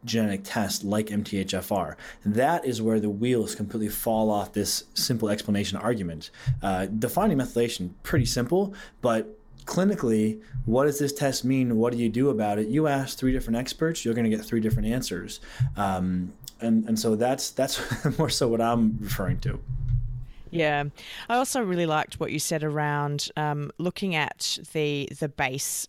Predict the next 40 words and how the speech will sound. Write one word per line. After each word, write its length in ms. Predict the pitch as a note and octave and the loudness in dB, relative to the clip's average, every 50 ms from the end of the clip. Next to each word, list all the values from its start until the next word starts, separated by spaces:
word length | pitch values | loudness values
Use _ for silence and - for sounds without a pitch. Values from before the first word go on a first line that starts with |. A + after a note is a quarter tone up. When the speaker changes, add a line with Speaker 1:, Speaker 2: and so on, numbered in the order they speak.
| _ - | _ -6
Speaker 2:
and 320 | D#3 D3 D3 D3 C#3+ C#3 | -4 -4 -2 -4 -4 -6
starting 640 | - - - - D3+ C#3+ D3 D3 - D#3 C#3+ C#3 C#3 | -6 -6 -4 -2 0 0 0 -2 -4 -4 -6 -6 -4
there. 320 | - D3+ C#3+ C#3 C3+ C3+ | -4 -2 0 0 0 -2
So 160 | - - D3+ D3 | -2 -4 -4 -4
looking 320 | D3 D3 - - D3+ C#3+ | -4 -4 -4 -4 -6 -6
at 80 | - - | -6 -6
the 100 | - C#3 | -8 -6
gut, 420 | - C#3+ B2+ - - - - - - | -4 -2 -2 -2 -2 -4 -6 -6 -6
the 80 | - D3 | -8 -8
gut 260 | - D3 - - - | -6 -6 -6 -6 -4
being 380 | - D3+ C#3+ C#3+ C#3 C3+ C#3 C#3 | -4 -2 -2 -2 -2 -4 -2 -2
a, 140 | C3+ C3+ - - - - - - | -2 -4 -4 -8 -16 -20 -14 -12
a 60 | - | -10
pretty 320 | D3+ - - F#3+ F3 E3 D#3 | -6 -4 -2 0 0 0 0
significant, 960 | - - D#3+ D3 - E3 F3 F3 - F#3 - - E3 D3+ B2 - - - - - - - - - - | -2 -4 -4 -4 -4 -2 -2 -2 -4 -4 -4 -2 -2 -4 -2 -4 -6 -6 -6 -8 -14 -20 -20 -18 -12
um, 420 | - D3 D3 D3 C#3+ C#3+ C#3+ C#3+ C#3+ | -6 -4 -2 -2 -2 -2 -4 -6 -6
system 540 | - - - F#3+ F3+ - - - D#3+ D3+ | -6 -4 -2 -2 0 0 -2 -2 -2 -2
that 140 | C#3+ - - | -2 -2 -2
we 80 | C#3+ C#3+ | -2 -4
need 240 | C#3 C#3 C#3 C#3 - | -2 -2 -4 -4 -4
to 140 | - D3+ D3 | -6 -4 -4
improve 560 | C#3 C3+ - - D3 C#3+ C#3 C#3 C#3+ C3+ - | -4 -4 -4 -4 -2 0 0 0 0 -2 -4
before 300 | D3+ C#3+ - - D3 C#3 | -8 -8 -6 -4 -4 -2
we 100 | C#3+ C#3+ | -2 -2
go 220 | - C#3+ C#3 C#3 | -2 -2 -2 -2
elsewhere. 520 | C#3 C#3+ C#3 - - - D3+ C#3 C#3 C#3 C3+ - - - - - - | -2 -2 -2 -2 -2 -2 0 0 0 -2 -2 -4 -10 -20 -14 -8 -2
And 100 | D3+ D#3+ | 0 0
I 60 | E3 | 2
definitely 640 | E3 F3 F3 F3 - - F#3+ F3+ - - D#3 D#3 D3+ | 2 2 0 0 0 0 0 0 0 0 0 0 0
see 480 | D3 - - - D3+ D3 D3 D3 C#3+ - | 0 -2 -2 0 0 2 2 2 0 0
a 80 | - D3+ | -2 -2
lot 200 | C#3+ D3+ D#3 E3 | 0 0 0 -2
of 120 | D#3 - | -2 -2
people, 360 | - F3+ D#3 D3 - - D3 | -2 -2 -2 -2 -2 -6 -6
hear 220 | C3 C#3 D#3 D3+ D#3 | -6 -4 -2 -2 -2
from 200 | - - D#3+ D#3+ | -2 -2 0 0
a 60 | D3+ | 0
lot 160 | D3+ D3+ D3+ | 0 0 0
of 100 | D3 - | -2 -2
people 460 | - E3+ D3+ D3 - - D#3 D3+ D3 | -2 -2 -2 -2 -2 -2 -2 -2 -2